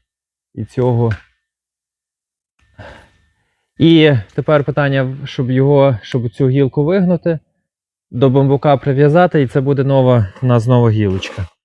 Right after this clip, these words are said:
Тут гарно буде видно показати. Тобто тут, знову ж таки, я можу зробити оцей пагін центральний, цей пагін центральний, або цей.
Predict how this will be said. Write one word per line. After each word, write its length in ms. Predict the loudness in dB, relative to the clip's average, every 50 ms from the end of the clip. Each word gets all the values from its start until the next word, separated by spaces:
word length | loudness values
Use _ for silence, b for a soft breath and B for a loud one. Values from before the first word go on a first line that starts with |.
| -16 -6 -4
Тут 160 | -2 0 2
гарно 340 | 2 2 2 0 -2 -4 -4
буде 220 | -4 -4 -4 -4
видно 360 | -4 -2 -4 -4 -4 -6 -8
показати. 580 | -8 -12 -18 -14 -10 -6 -4 -2 -2 -2 -4 -6
Тобто 260 | -6 -4 -2 -2 0
тут, 260 | 2 2 0 -2 -4 _ B B B B B B B -2
знову 220 | 0 2 2 2
ж 80 | 0 -4
таки, 160 | -4 -2 0
я 140 | 2 2 2
можу 320 | 2 2 2 2 2 2
зробити 400 | 2 2 2 2 0 0 2 2
оцей 680 | 2 2 2 0 -2 0 0 2 2 2 0 -2 -4 -6 -4
пагін 380 | -2 0 0 0 0 -2 -4
центральний, 580 | -6 -6 -6 -6 -4 -2 -2 0 0 -2 -4 -6
цей 240 | -4 -2 -2 -2 -2
пагін 360 | -2 -4 -4 -4 -4 -4 -4
центральний, 640 | -6 -6 -8 -4 -2 0 0 0 0 -2 -4 -6 -8 b b b b b b b b b
або 280 | -2 0 2 0 0
цей. 440 | 0 0 0 0 0 0 -2 -6